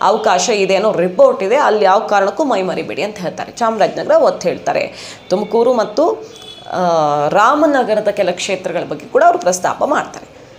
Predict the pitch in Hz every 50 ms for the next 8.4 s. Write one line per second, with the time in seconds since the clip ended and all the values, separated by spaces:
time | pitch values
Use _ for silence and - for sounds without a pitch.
0 | - - - - - 330 349 339 320 320 339 330 311 320 330 339 339 302 240 226
1 | 233 240 233 233 202 220 214 208 214 202 196 - - - - 247 233 196 170 165
2 | 175 226 233 196 185 180 196 190 180 175 151 131 117 101 - - 104 - - -
3 | - - - - - - - - - - 233 233 226 233 226 269 311 302 - -
4 | - - - 185 214 196 202 208 208 208 214 202 208 - 180 190 202 202 185 208
5 | 196 190 196 190 190 185 180 196 233 240 - - - - - - - - - -
6 | - - _ - - - 262 320 311 240 202 190 165 156 143 143 143 165 156 147
7 | 160 185 214 214 220 220 220 214 214 214 214 214 208 196 180 147 139 202 208 233
8 | 247 262 254 302 415 392 - -